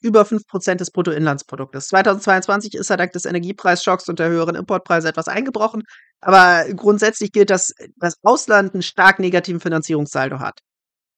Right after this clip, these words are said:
Und das heißt, dass wir mehr Güter ans Ausland importieren, dass wir mehr Geldzahlungen ans Ausland leisten, als wir aus dem Ausland empfangen. Das heißt, wir könnten uns viel, viel mehr Konsum leisten, ohne dass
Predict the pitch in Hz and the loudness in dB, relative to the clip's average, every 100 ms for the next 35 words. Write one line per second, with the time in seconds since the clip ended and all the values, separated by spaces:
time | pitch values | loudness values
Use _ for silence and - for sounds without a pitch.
0 | _ 180 190 190 180 - - _ _ _ | _ 2 2 2 -2 -6 -8 _ _ _
1 | - 170 - 160 165 339 - - - 185 | 0 0 2 2 4 0 -6 -16 0 2
2 | - 190 180 196 175 190 226 254 262 220 | 4 2 4 2 2 -2 0 -2 0 0
3 | 269 262 254 247 233 285 269 220 - 175 | 0 -4 -6 -2 -2 -2 -4 -4 -2 0
4 | 170 160 175 220 - 196 196 165 - 160 | 2 2 2 0 2 2 2 -4 0 0
5 | 180 170 156 156 170 - 180 185 226 269 | 0 -2 2 4 2 -4 -6 -4 0 0
6 | - - 202 175 196 226 202 - _ _ | -2 -6 -4 -2 -2 -4 -8 -10 _ _
7 | 202 202 - 214 139 - _ _ _ _ | -10 -4 0 0 -2 -14 _ _ _ _
8 | 175 - 240 254 190 - 196 233 254 - | -16 0 2 4 0 -4 -4 -4 -4 -6
9 | 202 226 _ _ _ _ _ 330 349 381 | -6 -8 _ _ _ _ _ -8 -2 -2
10 | 330 - 254 233 220 226 214 208 214 190 | -4 -6 -4 0 2 2 0 2 0 4
11 | 156 151 - 254 233 _ _ _ 240 285 | 4 4 -2 -8 -10 _ _ _ -6 -6
12 | 320 285 | -6 -6